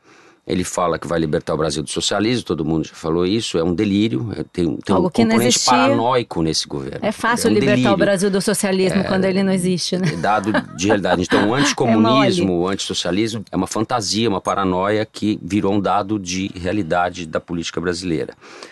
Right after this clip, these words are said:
Speaker 1: Da inversão de valores, ou seja, contra as minorias, né? Vai libertar o Brasil do, do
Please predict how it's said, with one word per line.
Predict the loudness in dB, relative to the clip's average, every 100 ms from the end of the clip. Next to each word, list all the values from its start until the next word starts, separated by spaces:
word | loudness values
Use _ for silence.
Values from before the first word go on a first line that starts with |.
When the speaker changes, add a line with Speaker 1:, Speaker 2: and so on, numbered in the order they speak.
| -20 _ _
Speaker 1:
Da | -4 0
inversão | 0 0 0
de | 0
valores, | 0 0 2 0 0 -4 -4
ou | -6
seja, | -2 -2 -2 -6 -12 _ -8 -6
contra | -4 -2
as | 0
minorias, | 0 0 0 -2 -4
né? | -4 -4
Vai | -4 -4
libertar | -2 -4 -4 -2
o |
Brasil | -2 0 -2
do, |
do | -4